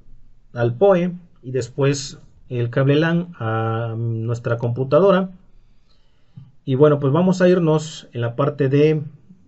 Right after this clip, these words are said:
esta computadora que estamos utilizando. Tiene la Windows once.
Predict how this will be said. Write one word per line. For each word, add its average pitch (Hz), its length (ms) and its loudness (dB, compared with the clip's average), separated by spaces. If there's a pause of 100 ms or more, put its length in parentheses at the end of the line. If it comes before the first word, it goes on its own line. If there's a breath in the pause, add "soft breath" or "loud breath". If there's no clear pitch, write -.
esta 143 640 0 (160)
computadora 131 420 -4
que 135 60 -8
estamos 135 300 -4
utilizando. 147 520 -2
Tiene 139 240 -2
la 120 140 -2
Windows 131 720 -4
once. 165 540 -2